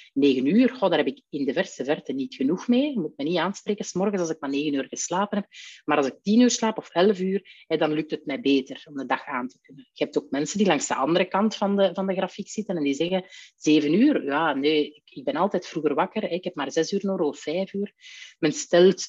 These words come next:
gradueel of, of gaandeweg voor dat een kernslaap van vijf uur, dat we daar proberen niet aan te raken, hè. Dus dat we, als we zien mensen zonder of minder dan vijf uur, dat we daar toch proberen kijken van,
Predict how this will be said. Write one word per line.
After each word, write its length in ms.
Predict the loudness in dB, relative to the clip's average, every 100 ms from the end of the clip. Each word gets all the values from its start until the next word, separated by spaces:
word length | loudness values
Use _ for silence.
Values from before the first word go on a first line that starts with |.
| -14 _
gradueel 840 | 0 2 4 2 2 6 6 6
of, 260 | 2 -8 -10
of 100 | -14
gaandeweg 520 | -10 -4 -2 0 -2 -6
voor 280 | -6 -4
dat 140 | -2 -4
een 160 | -6 -4
kernslaap 540 | -4 -2 -2 -4 -4
van 180 | -10 -4
vijf 280 | -2 -2 -4
uur, 540 | -2 -2 -4 -18 -8
dat 120 | -4 -2
we 60 |
daar 240 | 0 -2 -2
proberen 480 | -2 0 -2 -4
niet 240 | -8 -10 -12
aan 260 | -8 -8
te 100 | -4
raken, 400 | -4 -4 -6 -12
hè. 60 | -6
Dus 140 | -4
dat 140 | -2 -2
we, 160 | -2
als 180 | -4 -8
we 60 | -6
zien 200 | -2 -2
mensen 340 | -2 -4 -8
zonder 480 | -8 -2 0 0 0
of 160 | -2 -2
minder 340 | -4 -2 -2
dan 180 | -2 -4
vijf 320 | -2 -4 -2
uur, 520 | 2 2 2 -10 -20 _
dat 120 | -4
we 60 | 2
daar 240 | 2 0
toch 160 | -6 -4
proberen 380 | 2 2 2
kijken 320 | -2 -4 -2 -6
van, 220 | -8